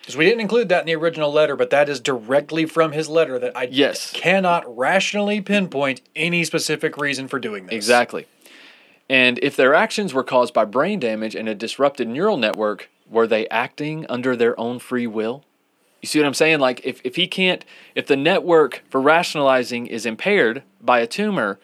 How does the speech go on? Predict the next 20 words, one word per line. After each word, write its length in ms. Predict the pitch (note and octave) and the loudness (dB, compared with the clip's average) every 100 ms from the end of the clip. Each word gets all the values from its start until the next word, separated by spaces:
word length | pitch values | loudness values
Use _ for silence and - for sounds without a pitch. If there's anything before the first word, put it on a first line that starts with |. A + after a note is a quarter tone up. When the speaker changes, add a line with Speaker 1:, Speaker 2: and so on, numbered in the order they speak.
| _ _ _ _ - | _ _ _ _ -6
Speaker 2:
these 200 | C3 D#3 | -4 -4
impulses 460 | F3+ F3+ D#3+ C#3 | -2 0 0 0
aren't 200 | C3+ B2+ | -2 0
getting 260 | F3+ G#3 F3+ | 0 0 0
there, 260 | B2 A#2+ | 0 0
so 180 | A#2+ C3 | -2 -4
he's 200 | B2+ E3 | -2 -4
thinking, 380 | - D3+ D3 C#3 | -4 -2 -2 0
"There's 240 | A#2+ E3+ | 2 2
nothing 280 | C#3 C3+ D3 | -2 -4 -2
wrong 220 | C3+ G3+ | 0 0
with 140 | F#3+ - | 0 -6
this. 320 | - - - _ _ _ _ _ - | -14 -16 -20 _ _ _ _ _ -4
There's 200 | C#3 C#3+ | -4 0
nothing 260 | E3+ F#3 | 0 2
Speaker 1:
Yeah. 60 | D#3 | 4
Speaker 2:
wrong 200 | E3+ G#3+ | 6 4
with 120 | E3+ | -2
this," 260 | - - - | -6 -10 -8
okay? 340 | - C#3+ D3+ | -2 2 2